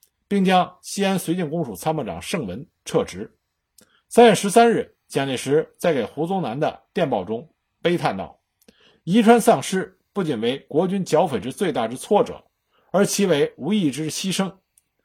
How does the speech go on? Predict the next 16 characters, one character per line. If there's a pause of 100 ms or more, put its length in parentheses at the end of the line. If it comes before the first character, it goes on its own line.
(160)
良
将
阵
亡， (180)
全
军
覆
没， (560)
调
痛
悲
哀， (200)
情
何
以
堪？”